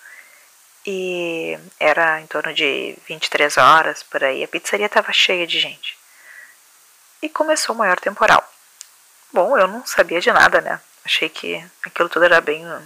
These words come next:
normal, realmente fiquei assustada, porque era um temporal muito forte, assim, e o navio chacoalhava pra lá e pra cá, pra lá e pra cá, pra lá e pra cá. As portas do,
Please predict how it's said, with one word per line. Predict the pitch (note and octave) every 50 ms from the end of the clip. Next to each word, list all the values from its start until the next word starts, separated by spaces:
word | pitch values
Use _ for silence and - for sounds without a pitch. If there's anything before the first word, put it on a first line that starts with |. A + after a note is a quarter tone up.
| - _
normal, | - E3 E3+ F3 F3 D#3+ D3 F3 G3+
realmente | D#3+ E3+ E3 E3+ E3 E3 F3 - -
fiquei | - - C#3+
assustada, | D3+ - - - - - - D3 - - G#3
porque | - - - - F3
era | D#3+ D#3
um | D#3+
temporal | - D#3+ D#3 - D#3+ D#3+ D#3+ D#3+
muito | D#3+ D#3+ E3 -
forte, | - - - D#3 - - - - -
assim, | E3+ - - - - - G#3 - _ - - - - - - - - - _ _ _
e | F3+ F3 F3 E3 D#3+ D#3 D3+ D3+ D#3 E3+
o | F3 D#3
navio | D#3 D#3 D#3 D#3 D#3
chacoalhava | - - D3 - - D3 C#3+ C#3 C#3+ D#3 D#3+ E3
pra | - - D3+
lá | C#3+ C#3
e | -
pra | - -
cá, | - - - -
pra | - - -
lá | - - D#3+
e |
pra | - - -
cá, | - - D3 C3+
pra | - - -
lá | - -
e |
pra | - - - -
cá. | - - D#3 - - - - - - - - - - - - - _ _ _ -
As | E3 E3 - -
portas | - - E3 D3+ D#3+ - - - E3+ E3 E3 E3
do, | - D#3+ D3+ D3 D3 C#3+ C#3+ C#3+ C#3+ C#3+